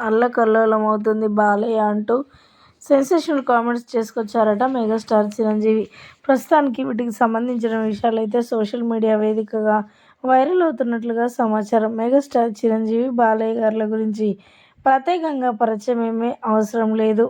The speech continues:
కుర్ర హీరోలకు ధీటుగా తెలుగు ఫిలిం ఇండస్ట్రీలో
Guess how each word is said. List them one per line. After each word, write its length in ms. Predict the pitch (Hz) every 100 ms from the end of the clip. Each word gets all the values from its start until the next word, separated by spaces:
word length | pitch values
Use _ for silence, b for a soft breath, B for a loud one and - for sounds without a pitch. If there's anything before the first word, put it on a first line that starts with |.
| - _
కుర్ర 320 | 233 214 240
హీరోలకు 560 | 254 240 220 220 214 214
ధీటుగా 500 | 196 214 208 220 214
తెలుగు 360 | 220 208 220
ఫిలిం 300 | 220 233 220 214
ఇండస్ట్రీలో 600 | 214 220 214 233 214